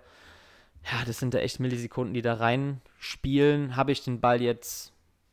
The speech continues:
sehr lange in der Hand und dann letztendlich zurückgeschleudert? Ähm, oder war das einfach ein längerer Kontakt, ähm, ein etwas verlängerter Kontakt? Ich glaub, solange, sobald man den Ball dann wirklich anfängt zu schaufeln und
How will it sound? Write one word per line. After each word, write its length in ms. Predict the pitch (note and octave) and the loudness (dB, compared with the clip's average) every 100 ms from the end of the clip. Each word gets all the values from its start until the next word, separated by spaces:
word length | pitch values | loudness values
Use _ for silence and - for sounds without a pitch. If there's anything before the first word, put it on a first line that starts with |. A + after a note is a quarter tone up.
| _ - | _ -20
sehr 280 | A2 B2 C3+ | -6 -2 0
lange 320 | C3+ C#3 C3+ | 2 2 0
in 100 | B2 | 0
der 160 | B2 A2+ | -2 0
Hand 260 | C3 D3 | -2 -2
und 100 | A#2+ | -6
dann 160 | A#2 A#2+ | -6 -6
letztendlich 460 | A#2 - A2+ A2+ | -8 -8 -10 -12
zurückgeschleudert? 1160 | - - D3 - - - C#3 D3+ D3+ D#3 D#3+ - _ _ _ _ _ | -12 -6 -6 -4 -4 2 4 6 4 2 -2 -10 _ _ _ _ _
Ähm, 380 | B2 A#2 A#2 A#2 | -4 -2 0 -2
oder 560 | - A#2 A#2 A#2 A2+ - _ _ - _ | 0 2 4 2 0 -6 _ _ -20 _
war 140 | - A2 | 0 0
das 400 | A2+ - - - | 0 -6 -14 -10
einfach 340 | A2 G#2 A2+ | -8 -6 -6
ein 60 | A#2 | -4
längerer 380 | A2 A#2+ A#2 A2 | -4 -2 -4 -4
Kontakt, 680 | - G#2+ - A#2 - - - - | -6 -4 2 0 0 -18 -18 -12
ähm, 560 | A2 G#2+ G#2+ G#2+ G#2+ A2+ _ _ _ - | -6 -4 -4 -6 -8 -10 _ _ _ -16
ein 100 | - | -12
etwas 340 | A#2 - G#2+ | -6 -4 -4
verlängerter 440 | - A2+ A2+ A2+ G#2+ | -4 -6 -4 -6 -10
Kontakt? 540 | A2+ G#2 A2 - - _ - - - _ _ | -12 -6 -6 -6 -20 _ -20 -20 -20 _ _
Ich 60 | - | -6
glaub, 160 | A#2+ | -4
solange, 420 | - A#2+ C3+ C#3 - | -2 0 2 0 -4
sobald 360 | G#2+ A#2+ C3 | 2 4 4
man 140 | C3 B2 | 2 -2
den 140 | A2+ | 0
Ball 200 | A2+ A#2 | 2 2
dann 140 | A#2 A2+ | 2 -4
wirklich 300 | - A2+ - | -8 -8 -6
anfängt 520 | A#2+ - A2+ G#2 - | -6 -4 -4 -6 -14
zu 180 | - - | -16 -8
schaufeln 680 | - A#2+ B2+ - B2 C3+ D3+ | 0 4 4 2 0 0 -2
und 560 | - A#2 A#2 A2+ - | -6 -6 -4 -6 -10